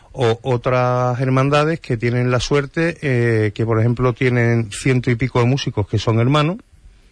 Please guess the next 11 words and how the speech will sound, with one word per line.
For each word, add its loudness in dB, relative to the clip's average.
con 0
lo 2
que 0
todo 2
lo 2
que -2
le 2
pongas 0
por -2
delante 2
sale, -2